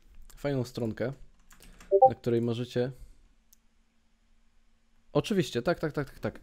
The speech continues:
E, możecie sobie, można oczywiście zainstalować sobie, e,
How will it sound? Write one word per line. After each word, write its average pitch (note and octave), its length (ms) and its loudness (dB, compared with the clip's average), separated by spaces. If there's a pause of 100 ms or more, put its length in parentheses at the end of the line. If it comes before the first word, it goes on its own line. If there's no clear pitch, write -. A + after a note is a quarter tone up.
(560)
E, C3+ 1040 2
możecie D3+ 420 -6
sobie, D3 260 -10
można D#3+ 240 -4
oczywiście D#3 340 -10
zainstalować C3+ 500 -4
sobie, B2 280 -4 (500)
e, A2+ 580 -2